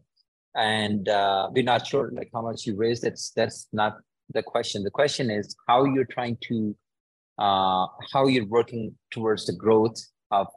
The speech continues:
this as a business, from business standpoint, uh, towards the valuation. And, uh, if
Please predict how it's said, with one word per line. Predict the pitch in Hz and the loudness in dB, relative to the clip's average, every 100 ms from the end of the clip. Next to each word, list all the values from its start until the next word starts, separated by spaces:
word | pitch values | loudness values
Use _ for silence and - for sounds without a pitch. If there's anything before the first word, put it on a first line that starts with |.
| - | -16
this | 104 107 123 - 123 | -4 -2 -2 -2 -2
as | 98 | -2
a | 92 | 0
business, | 101 98 151 160 - _ _ - | 0 -2 -2 -6 -10 _ _ -10
from | 113 95 | -6 -4
business | 104 117 - | -4 -4 -6
standpoint, | 117 110 - 123 147 - _ _ _ | -6 -6 -6 -4 -6 -10 _ _ _
uh, | 101 95 - | -4 -4 -2
towards | 113 104 | 2 2
the | 92 | 2
valuation. | 95 101 107 110 - 165 - _ - | 0 0 0 -4 -4 -8 -10 _ -10
And, | 107 104 101 95 92 | -8 -6 -6 -6 -2
uh, | 92 90 87 - - _ | 0 2 0 -6 -18 _
if | - | -10